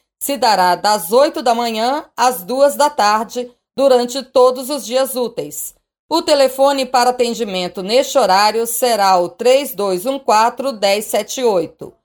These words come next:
A Pró-Reitoria está funcionando provisoriamente no prédio do Centro de Interesse Comunitário, sic, por trás das agências bancárias no campus A C Simões.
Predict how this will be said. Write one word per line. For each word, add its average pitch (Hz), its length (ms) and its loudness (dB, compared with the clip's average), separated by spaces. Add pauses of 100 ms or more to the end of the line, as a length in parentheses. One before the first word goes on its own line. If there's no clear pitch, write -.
(300)
A 196 160 0
Pró-Reitoria 226 720 0
está 214 240 -2
funcionando 202 720 -2
provisoriamente 233 1200 -2 (240)
no 294 140 2
prédio 240 480 0
do 240 120 0
Centro 254 560 -2
de 214 160 -8
Interesse 247 600 0
Comunitário, 220 880 0
sic, - 680 -8 (320)
por 330 220 0
trás 247 340 2
das 247 180 0
agências 240 540 -2
bancárias 226 720 0
no 277 160 -4
campus 214 560 -2
A 214 80 2
C 202 220 -6
Simões. - 680 -4